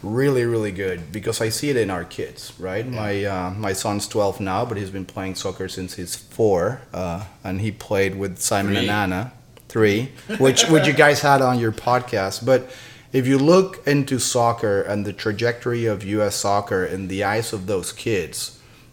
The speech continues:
Speaker 1: you have to realize that that is the sport of the future in this country. I have
Speaker 2: Yeah.
Speaker 1: absolutely zero questions about it. And, uh, if you're an N F L fan out there,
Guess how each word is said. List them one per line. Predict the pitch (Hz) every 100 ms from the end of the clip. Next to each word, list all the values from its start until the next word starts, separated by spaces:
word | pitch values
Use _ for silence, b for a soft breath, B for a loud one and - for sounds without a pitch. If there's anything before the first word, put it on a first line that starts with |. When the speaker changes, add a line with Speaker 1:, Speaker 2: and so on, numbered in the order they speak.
| B -
Speaker 1:
you | 143 160 151
have | 123 131 135
to | 135 127
realize | - 117 117 104 92 85 -
that | 101 90 123
that | 131 113
is | 117 101
the | 98
sport | - 113 107
of | 82
the | -
future | 127 120 95
in |
this | 90 76
country. | - 87 -
I | 73 117
have | 127 123
Speaker 2:
Yeah. | 95
Speaker 1:
absolutely | 123 - 131 123 101 110 101
zero | - 135 131 127
questions | - 120 - 113 107
about | 101 95 98
it. | 95 - B B B B -
And, | 95 92
uh, | 95 90
if | 98
you're | 110 123 110
an | 107
N | 110
F | 110 98
L | 98
fan | 95 95 92
out | 90 90 90
there, | 90 87